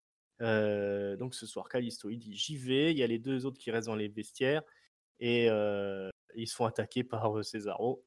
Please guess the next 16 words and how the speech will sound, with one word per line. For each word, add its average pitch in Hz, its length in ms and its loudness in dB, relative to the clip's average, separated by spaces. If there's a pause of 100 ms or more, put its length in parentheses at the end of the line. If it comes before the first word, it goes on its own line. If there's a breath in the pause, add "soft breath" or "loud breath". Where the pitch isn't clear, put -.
(100)
et 131 80 -2
Shinsuke 127 300 -8
Nakamura 117 600 2
par 110 160 2
derrière. 104 400 0 (320)
Hop, 131 160 -4 (140)
petite - 160 -8
embouche. 107 480 -6 (800)
Et 131 60 8
après, 127 220 10
on 160 80 8
a 131 80 10
le 117 80 8
match. 139 420 6
Cesaro, 131 840 6
euh, 98 680 0